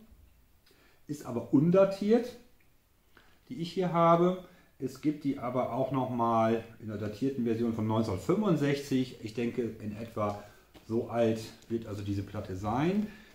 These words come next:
denn es gab nur diese zwei Auflagen und dann werden die beiden, denke ich mal, recht zeitnah miteinander gleichzeitig gepresst worden sein.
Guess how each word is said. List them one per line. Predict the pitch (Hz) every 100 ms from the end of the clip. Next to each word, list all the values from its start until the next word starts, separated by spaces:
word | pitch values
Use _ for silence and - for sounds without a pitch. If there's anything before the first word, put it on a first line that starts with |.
| -
denn | 127 120
es | 107 -
gab | 110 98
nur | 92
diese | 92 98
zwei | - 87
Auflagen | 87 95 95 90 90 87
und | 87 90 90 -
dann | 90 85
werden | 87 82
die | 82
beiden, | 80 80 80 80 -
denke | 82 82
ich | 90
mal, | 87 87
recht | 87 -
zeitnah | - 110 113 101 92 95 90 - 95
miteinander | 92 90 87 87 -
gleichzeitig | 98 107 107 - - 87 -
gepresst | - - 156 -
worden | 131 117 113
sein. | 117 113